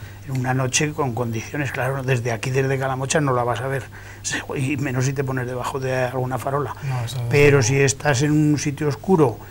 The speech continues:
Speaker 1: y la noche está bien y demás, pues es el objeto más lejano que puedes ver a ojo desnudo,
Speaker 2: La
Speaker 1: que
Speaker 2: galaxia.
Speaker 1: está, la galaxia, que está a dos millones doscientos mil años luz.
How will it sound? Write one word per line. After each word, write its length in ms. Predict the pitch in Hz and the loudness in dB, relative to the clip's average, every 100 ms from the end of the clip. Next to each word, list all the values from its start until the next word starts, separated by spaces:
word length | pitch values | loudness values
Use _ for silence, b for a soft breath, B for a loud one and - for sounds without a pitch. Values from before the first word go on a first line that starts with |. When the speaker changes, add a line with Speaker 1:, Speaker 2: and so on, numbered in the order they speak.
| B B | B B
Speaker 1:
y 40 | 135 | -4
la 140 | 127 | -2
noche 260 | 120 120 143 | -2 -4 -6
está 240 | 120 135 | -4 -2
bien 360 | 139 175 175 123 | 4 4 4 0
y 120 | 123 | -6
demás, 460 | 123 131 139 185 - B B - | -4 -2 0 0 -2 B B -6
pues 180 | 143 123 | 0 2
es 140 | 143 | 2
el 140 | 160 160 | 2 2
objeto 360 | 156 131 143 | 0 -4 -4
más 300 | 127 151 165 | -2 0 2
lejano 560 | 165 156 - 135 120 117 | 4 2 2 -2 -4 -8
que 120 | - | -8
puedes 340 | 135 156 160 147 | -6 -4 -2 -2
ver 240 | 170 180 - | -2 -4 -2
a 80 | |
ojo 260 | 135 123 123 | -2 -2 -6
desnudo, 460 | 120 107 107 98 - B B | -6 -8 -8 -12 -16 B B
Speaker 2:
La 200 | 151 135 | -4 -2
Speaker 1:
que 120 | 135 139 | 2 2
Speaker 2:
galaxia. 20 | |
Speaker 1:
está, 380 | - - 139 139 - | 2 0 -2 -2 -6
la 160 | 143 135 | -2 -2
galaxia, 540 | 131 151 - 135 - - - - | 0 -2 -2 -4 -6 -12 -12 -4
que 100 | 147 | -2
está 600 | 123 - 147 165 170 151 | -2 0 2 2 0 -2
a 60 | 139 | -2
dos 160 | 147 | 0
millones 600 | 151 156 156 151 151 156 | 2 2 0 0 0 0
doscientos 520 | 143 139 - 139 139 | -2 -4 -6 -6 -4
mil 220 | 131 151 151 | 2 4 4
años 280 | 151 139 | 2 0
luz. 280 | 123 110 - | -2 -6 -8